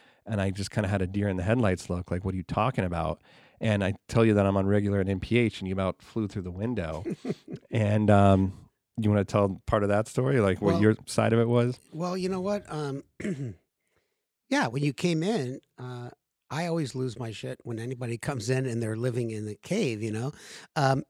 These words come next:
Speaker 2: and you know what? I do remember one thing. Y-, although I was shocked you were still on it being a smart doctor, um, your control was good, and you were giving yourself all kinds of correction doses. And I, I, hopefully I didn't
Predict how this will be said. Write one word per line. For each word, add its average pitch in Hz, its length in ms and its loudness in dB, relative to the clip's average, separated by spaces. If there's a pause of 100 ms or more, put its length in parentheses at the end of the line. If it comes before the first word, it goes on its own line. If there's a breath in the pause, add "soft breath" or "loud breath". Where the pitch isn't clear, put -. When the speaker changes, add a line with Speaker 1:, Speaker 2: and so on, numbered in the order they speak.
Speaker 2:
and 160 260 4
you 190 80 0
know 175 120 6
what? 180 240 2 (400)
I 151 140 4
do 143 180 4
remember 135 320 2
one 104 200 -2
thing. 90 320 -14
Y-, 127 100 -12 (240)
although 139 240 -2
I 156 100 2
was 127 140 -2
shocked 139 340 -4
you 127 80 -8
were 120 60 -6
still 113 240 -8
on 117 140 -4
it 104 120 -10
being 104 200 -10
a 95 40 -12
smart 101 320 -10
doctor, 92 420 -16 (560 soft breath)
um, 107 400 -12 (140)
your 131 180 -2
control 117 360 -6
was 101 120 -14
good, 95 300 -14 (260)
and 104 380 -10
you 110 180 -6
were 107 120 -8
giving 104 260 -8
yourself 95 400 -10
all 104 100 -10
kinds 98 280 -12
of 98 60 -16
correction 139 440 -2
doses. 113 480 -6 (500 loud breath)
And 131 140 0
I, 120 240 2
I, 117 200 -2
hopefully 120 420 -2
I 110 60 -2
didn't 110 220 -2